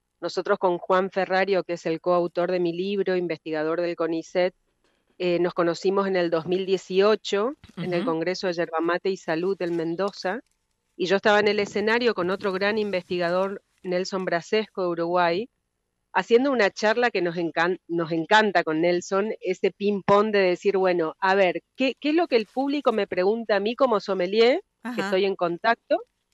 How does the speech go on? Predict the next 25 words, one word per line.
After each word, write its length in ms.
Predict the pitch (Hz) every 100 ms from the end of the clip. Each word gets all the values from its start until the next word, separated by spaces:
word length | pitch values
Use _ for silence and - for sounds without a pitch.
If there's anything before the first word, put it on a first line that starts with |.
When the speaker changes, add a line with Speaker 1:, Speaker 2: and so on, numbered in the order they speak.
| _ _
Speaker 1:
y 140 | 226 214 -
qué, 200 | 277 262
qué 140 | 254
la 140 | 302 311
ciencia 520 | - 254 302 - 320
puede 720 | - 226 262 262 220 196 185
de-, 280 | 175 165 185
em, 320 | 175 165 156 -
ayudar 440 | - 170 180 190 247
a 60 |
descifrar 640 | 233 190 - - 240 311 208
esas 240 | 165 160
preguntas, 640 | - 165 156 151 139 139
¿no? 240 | 147 185 311
Y 100 | 214
Speaker 2:
Ujú. 80 | 180
Speaker 1:
contestar, 600 | 151 156 147 - 170 143 - _ _ _
como 280 | 170 170 170
si 140 | -
la 100 | 165
yerba 260 | 160 180 180
te 120 | 160
causa 320 | 170 165 -
acidez, 720 | 160 185 202 233 240 226 - 165
o, 320 | 151 147